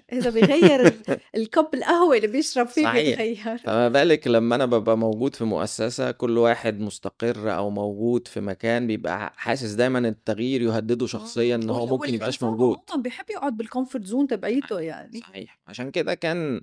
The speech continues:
Speaker 2: الشكل الشفاف من التواصل، التواصل الدائم
Speaker 1: مهم.
Speaker 2: والمصداقية في التواصل،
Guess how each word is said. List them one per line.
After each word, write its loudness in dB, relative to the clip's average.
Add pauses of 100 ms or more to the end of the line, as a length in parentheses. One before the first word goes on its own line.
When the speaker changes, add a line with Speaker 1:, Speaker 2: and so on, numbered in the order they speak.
(340)
Speaker 2:
الشكل -4
الشفاف -4
من -4
التواصل، -6 (140)
التواصل -2
الدائم -6 (200)
Speaker 1:
مهم. -12 (100)
Speaker 2:
والمصداقية 0
في -10
التواصل، -12